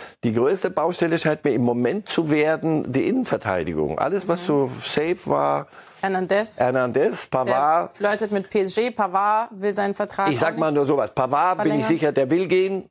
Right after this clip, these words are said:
Speaker 1: und der
Speaker 2: Mhm.
Speaker 1: wird auch gehen. Bei Hernandez ist es so, im Moment ste-, es ist die Zeit so jetzt, der Juni kommt, da stehen viele Pokertische überall rum.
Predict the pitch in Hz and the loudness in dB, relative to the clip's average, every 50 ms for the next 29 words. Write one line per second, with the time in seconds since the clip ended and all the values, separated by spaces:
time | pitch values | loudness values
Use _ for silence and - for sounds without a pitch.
0 | _ _ - 147 127 135 123 147 143 - 113 165 - - - 160 156 160 160 - | _ _ -4 -2 0 0 0 0 0 0 0 0 0 0 0 2 2 2 0 -2
1 | - - - - - - - - - - - 135 139 143 143 143 139 - - 139 | -6 -10 -16 -14 -14 -14 -14 -14 -10 -6 -2 0 0 2 2 2 2 0 0 0
2 | 139 139 139 135 131 160 165 156 - - - 160 147 139 - 147 135 - - - | 0 0 0 2 2 0 0 0 -4 -2 0 0 0 0 0 -2 -2 -2 0 0
3 | 143 147 156 160 165 156 147 139 143 139 139 156 170 170 - - - 160 143 92 | 2 4 4 4 2 2 2 0 0 2 2 0 0 0 -2 -2 0 0 2 2
4 | 131 143 151 143 - - - - - - 104 - - - 135 131 123 - - - | 2 0 0 -2 -2 -6 -10 -10 -10 -10 -8 -8 -4 -2 0 0 0 -2 -2 -2
5 | 120 123 127 120 - - 123 113 113 110 110 120 120 - - - - - - - | 0 0 0 -2 -2 -2 0 2 2 4 2 2 0 -2 -10 -16 -14 -12 -12 -12
6 | - - - - - - - - 107 107 120 135 143 139 127 117 - - 110 107 | -12 -14 -16 -16 -18 -10 -4 -2 -2 0 2 2 2 0 0 -2 -2 -2 -2 -2
7 | 120 113 - _ - 110 107 - - 131 120 120 113 - - - 131 131 127 120 | -2 -6 -8 _ -2 -2 -2 -2 -2 0 0 0 -2 -4 -4 -2 0 2 2 2
8 | 117 110 113 113 - - _ _ - 110 - - - - 135 127 - 117 104 - | 2 0 0 -4 -8 -14 _ _ -16 -16 -14 -8 -4 -2 -2 0 0 -2 -2 0
9 | 104 95 82 90 85 78 90 95 87 78 60 64 87 87 87 82 78 71 - | -2 -2 0 0 0 0 0 0 0 0 0 -2 -2 -4 -4 -4 -6 -6 -10